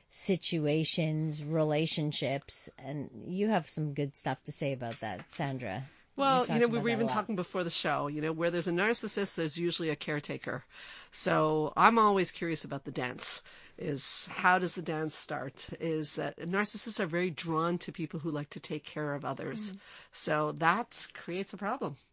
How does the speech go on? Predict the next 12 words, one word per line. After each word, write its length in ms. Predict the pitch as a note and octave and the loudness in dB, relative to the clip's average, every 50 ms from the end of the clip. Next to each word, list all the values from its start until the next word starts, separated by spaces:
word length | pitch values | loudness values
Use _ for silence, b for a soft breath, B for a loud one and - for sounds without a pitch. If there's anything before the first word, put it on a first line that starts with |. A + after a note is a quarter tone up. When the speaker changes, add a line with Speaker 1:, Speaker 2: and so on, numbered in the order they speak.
| - - _ _ _ _ _ _ - - | -20 -20 _ _ _ _ _ _ -16 -12
Speaker 3:
Yeah, 400 | G3+ G3 F#3 F3+ F3+ E3+ D#3+ E3 F3+ F#3 | -8 -6 -6 -4 -6 -6 -8 -10 -10 -10
they, 140 | E3+ C#3 | -10 -10
they 260 | - - F#3 A3+ A3+ A#3 | -10 -8 -8 -6 -6 -6
go 200 | G#3+ A3 G#3 G3+ | -4 -4 -4 -2
after 420 | F3+ F3 - - - F3 E3+ E3 | -4 -6 -6 -8 -10 -10 -10 -10
the 220 | D#3+ D#3 - - - | -10 -12 -12 -12 -10
super 560 | - - - - F#3 - - F#3 E3+ E3 D#3+ | -10 -10 -8 -10 -10 -10 -8 -8 -8 -6 -6
empathic 580 | E3 D#3+ D#3+ - - E3+ E3+ F3 - - - - _ _ | -8 -8 -10 -10 -10 -12 -12 -12 -12 -16 -16 -18 _ _
person, 300 | - F3+ E3+ D#3 - G3+ | -10 -8 -6 -6 -4 -4
Speaker 2:
Yes. 340 | F#3+ G#3+ B3 C4 G3+ D3+ G3+ | -2 0 0 0 -2 -2 2
Speaker 3:
uh, 20 | G3+ | 6
Speaker 1:
Yes. 640 | G#3 A3+ A3+ G3 E3 D#3 - E3+ E3+ D#3+ - - | 8 8 10 8 8 4 2 -2 -4 -4 -6 -10